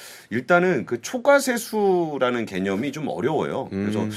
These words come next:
Speaker 1: 이게 좀 논란이 될 수는 있겠지만, 그래도 이제 저희 압권의 시청자분들은 좀 더 세밀하게 그 내용들을 알고 싶어 하실 것 같아서,
Speaker 2: 네.
Speaker 1: 아무래도 그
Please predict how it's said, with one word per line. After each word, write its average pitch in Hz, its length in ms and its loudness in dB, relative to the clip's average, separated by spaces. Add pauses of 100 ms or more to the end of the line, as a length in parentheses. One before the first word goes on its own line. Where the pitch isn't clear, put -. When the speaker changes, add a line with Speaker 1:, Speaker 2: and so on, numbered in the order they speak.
(220)
Speaker 1:
이게 160 220 0
좀 143 300 -4
논란이 165 600 4
될 113 140 -2
수는 139 540 -4
있겠지만, 113 600 -6
그래도 117 480 -4
이제 98 200 -8
저희 113 560 -2
압권의 120 440 -4
시청자분들은 123 800 -8
좀 135 140 -8
더 120 160 -4
세밀하게 202 480 -2
그 127 80 -4
내용들을 107 420 -4
알고 80 220 -6
싶어 - 220 -12
하실 110 160 -10
것 - 80 -12
같아서, 107 440 -8
Speaker 2:
네. 92 240 4 (280)
Speaker 1:
아무래도 175 640 4
그 120 480 -4